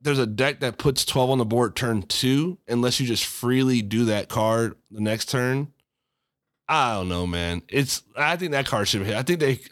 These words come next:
when they wrote Master Roshi, whatever that card is on the ban list, I think they, like, made a mistake. It should have wrote Cooler. And I mean, it's, it's, I think it's killing the best of one format, to be honest with you. A lot of people top playing Aggro Sin recently in these B O ones.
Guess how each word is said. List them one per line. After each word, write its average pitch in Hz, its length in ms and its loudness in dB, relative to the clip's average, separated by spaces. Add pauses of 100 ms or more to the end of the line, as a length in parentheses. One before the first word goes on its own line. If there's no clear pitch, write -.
when 139 120 2
they 165 100 4
wrote 180 200 4
Master 135 360 0
Roshi, 131 340 2
whatever 127 400 2
that 135 140 -2
card 139 240 2
is 139 320 0
on 123 100 -2
the 117 80 0
ban 135 300 -2
list, 139 260 0
I - 420 -20
think 151 140 0
they, 127 100 4
like, 101 380 -2
made 113 140 2
a 107 40 0
mistake. 101 300 -2
It 92 60 -4
should 107 140 0
have 95 60 -2
wrote 87 160 -2
Cooler. 90 440 -2 (640)
And 131 260 0
I 143 40 2
mean, 127 440 0 (680)
it's, 147 280 0
it's, 160 220 0
I 170 100 4
think 196 160 0
it's 170 180 -2
killing 170 600 2
the 139 100 2
best 120 300 0
of 113 80 0
one 107 120 0
format, 87 440 -4 (120)
to 107 100 -6
be 92 120 -2
honest 78 300 -4
with 80 160 -10
you. 76 140 -6
A 82 60 -12 (360)
lot 135 160 2
of 160 80 -2
people 190 160 -2
top 180 280 -2
playing 104 200 -2
Aggro 95 260 -2
Sin 87 300 -2
recently 87 560 -6 (340)
in 107 100 -2
these 107 140 0
B 107 160 0
O 101 100 0
ones. 82 380 -6